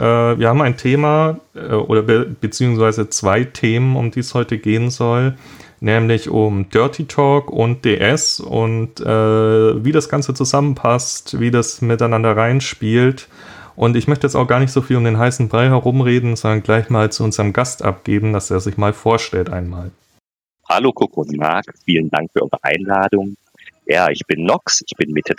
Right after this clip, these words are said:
Speaker 2: dreißig, bin im Raum Hessen unterwegs und im Kinky-Bereich liegt mein Hauptaugenmerk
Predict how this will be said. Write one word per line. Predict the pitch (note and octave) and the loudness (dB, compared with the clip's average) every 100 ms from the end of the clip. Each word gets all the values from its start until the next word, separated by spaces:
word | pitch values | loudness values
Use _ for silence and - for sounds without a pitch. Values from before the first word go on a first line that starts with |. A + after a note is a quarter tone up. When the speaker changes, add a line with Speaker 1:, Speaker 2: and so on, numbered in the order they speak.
| - | -2
Speaker 2:
dreißig, | D#2+ B2 - - - - - | 0 0 0 -2 -2 -6 -4
bin | D2 | -4
im | C#2+ | -4
Raum | C#2 C#2 C#2 | -2 -2 -2
Hessen | - F#2 - G#2 | -4 -4 -4 -4
unterwegs | G2+ G2+ F#2+ G2+ G#2 - - - | -4 -4 0 0 0 -4 -8 -4
und | D2 C#2+ C#2+ - - - - | -4 -4 -8 -10 -16 -16 -14
im | - | -12
Kinky-Bereich | - E2+ - - D#2 D2+ D#2 D#2+ - - | -4 -4 -2 -4 0 2 2 0 -6 -12
liegt | - - | -10 -6
mein | C2 | -4
Hauptaugenmerk | D#2 E2 - D2+ D2+ C#2+ C#2+ D2+ | -4 -4 -2 -2 -2 -2 0 0